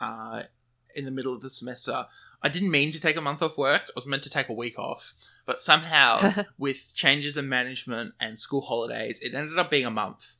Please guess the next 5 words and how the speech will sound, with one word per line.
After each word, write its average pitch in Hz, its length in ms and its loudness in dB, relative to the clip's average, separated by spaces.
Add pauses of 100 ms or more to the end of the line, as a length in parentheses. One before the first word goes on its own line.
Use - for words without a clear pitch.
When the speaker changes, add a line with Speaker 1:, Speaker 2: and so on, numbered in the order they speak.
(320)
Speaker 1:
um, 110 400 2
which - 500 -6 (760)
was 139 140 -6
terrifying 120 720 2
because 120 480 -6